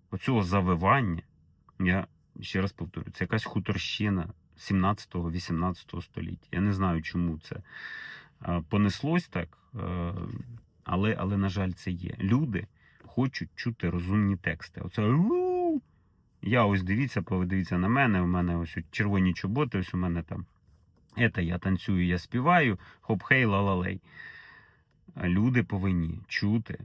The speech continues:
розумні тексти. Ще раз повторюю, от послухайте тексти того ж самого, там, Океан Ельзи, ну, з українських, там, Кузьми. Ви ж подивіться, Кузьми вже скільки років немає, а пісні його слухають.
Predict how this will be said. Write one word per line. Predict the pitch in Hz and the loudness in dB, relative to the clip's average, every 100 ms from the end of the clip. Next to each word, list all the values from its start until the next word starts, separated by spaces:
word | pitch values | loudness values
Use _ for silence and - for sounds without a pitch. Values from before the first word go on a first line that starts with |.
| - | -4
розумні | 98 101 82 87 98 92 87 | 0 0 0 2 4 4 2
тексти. | 82 87 90 - - - 107 | 0 -4 -4 -8 -16 -14 -8
Ще | - 101 | -2 -2
раз | 98 | -2
повторюю, | - 82 110 113 87 | -6 -6 -2 -2 -2
от | - - | -6 -14
послухайте | - - 107 90 82 87 | -10 -6 -4 -4 -6 -4
тексти | 98 95 - - | -4 -4 -8 -14
того | - | -12
ж | 95 - | -12 -10
самого, | - 92 95 | -8 -8 -10
там, | - - - - | -10 -10 -12 -14
Океан | - - 117 95 | -6 2 4 4
Ельзи, | 85 87 80 82 87 | 2 2 -2 -6 -8
ну, | 113 120 | -4 -4
з | 90 | -2
українських, | 85 90 85 82 85 - - | -4 -4 -2 -4 -6 -12 -18
там, | - - | -14 -12
Кузьми. | - 120 92 85 90 95 85 - - - _ | -2 0 2 2 2 0 -4 -12 -20 -20 _
Ви | - | -12
ж | - | -4
подивіться, | 98 117 101 87 | 2 2 2 -2
Кузьми | 87 87 107 | -2 2 2
вже | 110 85 | 2 0
скільки | - 113 - 85 | 0 0 0 0
років | 104 - - | -2 -4 -6
немає, | 76 80 147 160 87 - | -4 0 0 0 -2 -8
а | |
пісні | - - 110 120 | -10 -2 0 2
його | 104 90 | 0 -4
слухають. | - 98 - - - | -4 -4 -4 -10 -12